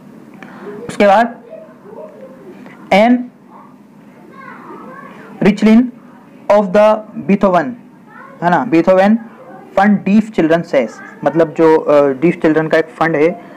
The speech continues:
वो कहता है, क्या कहता है, "She is a shining inspiration for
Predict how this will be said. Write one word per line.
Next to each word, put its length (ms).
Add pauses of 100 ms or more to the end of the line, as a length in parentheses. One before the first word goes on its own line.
(140)
वो 60
कहता 340
है, 160 (560)
क्या 80
कहता 260
है, 160 (460)
"She 240
is 220
a 220 (220)
shining 340
inspiration 680 (680)
for 140